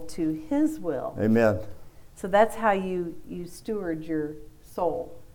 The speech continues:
Speaker 2: Yeah.
Speaker 1: And, and in Romans twelve, one and two, it says this, "I beseech you, therefore, brethren, by the mercies of God, that you present your bodies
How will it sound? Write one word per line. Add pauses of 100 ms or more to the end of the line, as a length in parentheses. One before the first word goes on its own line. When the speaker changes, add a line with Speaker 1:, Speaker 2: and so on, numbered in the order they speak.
Speaker 2:
Yeah. (600)
Speaker 1:
And,
and
in
Romans
twelve,
one
and
two, (120)
it
says
this,
"I
beseech
you,
therefore,
brethren,
by
the
mercies
of
God,
that
you
present
your
bodies